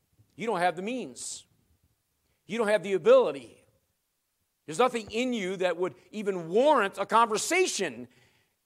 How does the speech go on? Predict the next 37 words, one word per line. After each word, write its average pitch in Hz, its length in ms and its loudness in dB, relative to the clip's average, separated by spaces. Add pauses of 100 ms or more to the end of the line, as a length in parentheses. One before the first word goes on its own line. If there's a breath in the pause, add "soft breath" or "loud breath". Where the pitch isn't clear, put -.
(400)
in 277 260 -2
mediation 233 1120 0 (420)
to 190 140 -6
resolve 190 640 2
the 175 360 -8
war 180 720 8
that 175 100 0
exists 170 460 -2
between 185 320 -6
a - 20 0
holy 190 320 0
God 175 380 6
and 147 160 -4 (520 soft breath)
a 135 60 -16
sinful 147 540 -4 (160)
person. 139 380 -2
Well, 156 180 10
before 147 280 0
I 170 60 4
get 147 140 2
ahead 147 180 0
of 139 60 -6
myself, 131 500 -4
how 165 160 4
should 170 220 -6
we, 143 320 -4 (680 soft breath)
how 185 300 8
should 165 260 -4
we 156 140 -6
understand 147 720 -6
this 135 260 -8
term? 135 280 -4
How 151 240 2
is 139 120 -4
it 139 120 -14
used 127 400 -8
in 117 200 -8